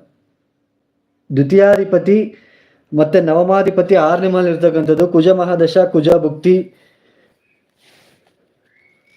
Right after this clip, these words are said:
ಸೂರ್ಯ ನಮಸ್ಕಾರ ಮಾಡಿ.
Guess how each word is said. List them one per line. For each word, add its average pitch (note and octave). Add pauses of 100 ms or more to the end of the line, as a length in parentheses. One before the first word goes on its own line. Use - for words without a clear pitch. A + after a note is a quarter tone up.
(1400)
ಸೂರ್ಯ A#3
ನಮಸ್ಕಾರ G#3
ಮಾಡಿ. F3+